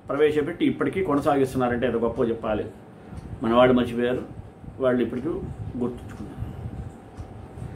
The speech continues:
ఇప్పటికైనా కను తెరవాలి మన వాళ్ళందరూ కూడా. ఆని-, దాని యొక్క ఫలితముగా ఆ భాష జర్మనీ దేశమునందు వ్యాప్తమై అనేక మంది పండితులను ఆకర్షించింది.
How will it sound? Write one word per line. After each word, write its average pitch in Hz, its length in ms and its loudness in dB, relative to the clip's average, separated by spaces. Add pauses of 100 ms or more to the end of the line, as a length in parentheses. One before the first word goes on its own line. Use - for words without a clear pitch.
(160)
ఇప్పటికైనా 123 380 6
కను 135 200 4
తెరవాలి 131 380 6
మన 123 160 2
వాళ్ళందరూ 117 440 0
కూడా. - 240 -8 (1040)
ఆని-, 180 460 10
దాని 180 320 4
యొక్క 220 260 6
ఫలితముగా 202 440 6
ఆ 185 280 6
భాష 196 580 4 (380)
జర్మనీ 220 420 6
దేశమునందు 196 520 6
వ్యాప్తమై 175 540 2
అనేక 226 560 0
మంది 214 280 6
పండితులను 190 520 6
ఆకర్షించింది. 190 720 2